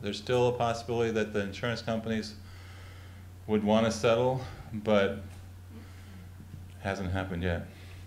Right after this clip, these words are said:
Um, so I'm optimistic that we're at least, we need to get this thing resolved and still be working towards getting, um, the maximum,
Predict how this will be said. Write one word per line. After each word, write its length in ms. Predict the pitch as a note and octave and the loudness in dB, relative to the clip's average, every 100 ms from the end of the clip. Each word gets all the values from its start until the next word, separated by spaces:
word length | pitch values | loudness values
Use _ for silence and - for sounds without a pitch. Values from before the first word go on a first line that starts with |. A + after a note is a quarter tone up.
| - | -4
Um, 420 | F#2 F#2 F2 F2 F2 - - - - - - - - - - - | 0 2 0 -2 -6 -14 -14 -14 -14 -16 -16 -16 -16 -16 -16 -6
so 160 | - | 6
I'm 300 | B2+ D3 C#3+ | 10 10 8
optimistic 880 | A#2+ B2 B2 A#2 B2+ B2+ A2 G2 F#2+ | 6 4 4 2 4 2 2 2 2
that 200 | G2 F2+ | 2 2
we're 180 | G2 F#2+ | 2 2
at 80 | G2 | 2
least, 380 | A#2 B2 - - | 2 0 -4 -4
we 140 | A2+ | 0
need 260 | A#2 C#3 C#3 | 0 0 0
to 100 | A#2 | -2
get 400 | G#2 A#2+ - G2 | 4 4 4 4
this 300 | G#2+ G#2+ - | 2 2 0
thing 260 | G#2+ G2+ | 2 2
resolved 540 | F#2 F#2+ F2+ D2+ D2+ - - - - - - | 0 0 2 0 -4 -8 -12 -14 -14 -12 -8
and 100 | F2+ | -8
still 380 | - A2+ A#2 | -2 2 2
be 440 | G#2+ A2 G#2+ G#2+ G#2 - - - | 2 2 4 2 0 -8 -14 -12
working 400 | F2+ G#2 G#2+ G#2+ | 0 0 2 2
towards 480 | G#2 G#2 G2+ G2 F#2 | 2 2 2 2 -2
getting, 580 | F#2+ F#2+ G2+ G2+ G2 F#2 - | -2 0 2 0 0 -4 -4
um, 400 | F2+ F2+ F2 F2 | 0 0 0 -2
the 80 | F2+ | -2
maximum, 640 | F2+ F2+ F#2 - F#2 F2+ | 0 0 -2 -4 -4 -4